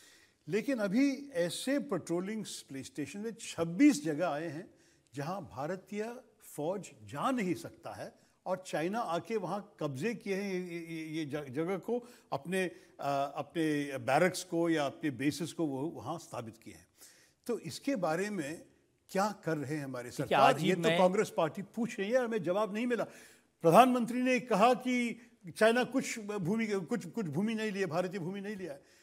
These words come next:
Speaker 1: लेकिन ये भारतीय भूमि है या नहीं, वो दूसरी बात है, लेकिन भूमि जहां तक भारतीय फौज जा सकता था, ये भूमि क्यों चाइना को लेने दिया?
Speaker 2: मैंने निर्मला सीतारमण का स्टेटमेंट सुना, उन्होंने कहा कि राहुल गांधी को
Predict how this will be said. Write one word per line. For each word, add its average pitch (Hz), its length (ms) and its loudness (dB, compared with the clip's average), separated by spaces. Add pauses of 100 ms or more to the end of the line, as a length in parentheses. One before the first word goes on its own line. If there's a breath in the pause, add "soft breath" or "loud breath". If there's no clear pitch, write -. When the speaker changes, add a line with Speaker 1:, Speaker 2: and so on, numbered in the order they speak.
(160 soft breath)
Speaker 1:
लेकिन 190 200 -4
ये 214 80 -2
भारतीय 175 420 -2
भूमि 202 280 -4
है 165 240 0
या 226 80 2
नहीं, 190 200 -4
वो 202 140 -2
दूसरी 160 260 -4
बात 185 240 -2
है, 233 160 -2 (280 loud breath)
लेकिन 190 360 0
भूमि 214 400 4
जहां 196 320 0
तक 254 200 2
भारतीय 196 500 -2
फौज 226 260 -2
जा 156 240 2
सकता 214 400 0
था, - 300 -12 (640)
ये 220 160 6
भूमि 269 280 8
क्यों 277 180 0
चाइना 233 280 -2
को 214 120 -6
लेने 190 240 -4
दिया? 180 140 -12 (320)
Speaker 2:
मैंने 175 200 2
निर्मला 147 400 0
सीतारमण 143 440 0
का 135 140 -2
स्टेटमेंट 131 420 -6
सुना, 139 220 -4
उन्होंने 147 360 -2
कहा 151 220 4
कि 170 300 -4 (380 loud breath)
राहुल 135 360 2
गांधी 139 260 0
को 165 400 -2